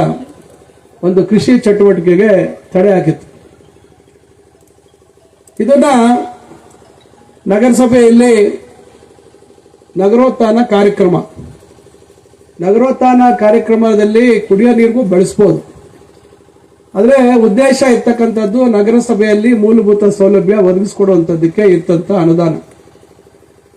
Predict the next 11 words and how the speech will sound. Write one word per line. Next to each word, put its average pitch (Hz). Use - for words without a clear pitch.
ಬಹುಶಃ 240
ಹಿಂದೆ 247
ಆಡಳಿತ 247
ಮಾಡಿದಂಥವರು 214
ಸರ್ಕಾರದಲ್ಲಿ 202
ಹೆಚ್ಚುವರಿ 208
ಅನುದಾನ 190
ತರಕ್ಕಾಗದೆ 180
ನಗರದಲ್ಲಿ 247
ಅಭಿವೃದ್ಧಿ 220
ಆಗೋಕ್ಕೆ 220